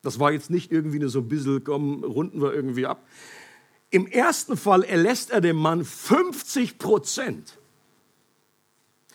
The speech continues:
Und diese fünfzig Prozent allein entsprachen ungefähr eineinhalb Jahresgehälter eines damaligen Farmers. Das waren also auch nicht irgendwie hier so Portokasse,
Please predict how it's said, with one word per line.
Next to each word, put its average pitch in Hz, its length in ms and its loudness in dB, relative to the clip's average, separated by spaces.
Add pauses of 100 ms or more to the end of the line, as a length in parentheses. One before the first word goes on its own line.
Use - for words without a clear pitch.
(180)
Und 180 180 2
diese 277 240 0
fünfzig 269 460 -2
Prozent 214 480 2
allein 190 580 2 (260)
entsprachen 220 800 0
ungefähr 202 720 0
eineinhalb 233 640 2
Jahresgehälter 180 1120 2
eines 156 340 -4
damaligen 185 680 2
Farmers. 190 640 0 (260)
Das 147 240 0
waren 202 160 4
also 190 240 4
auch 233 220 -2
nicht 175 160 0
irgendwie 165 480 4
hier 156 160 2
so 151 180 0
Portokasse, 180 760 0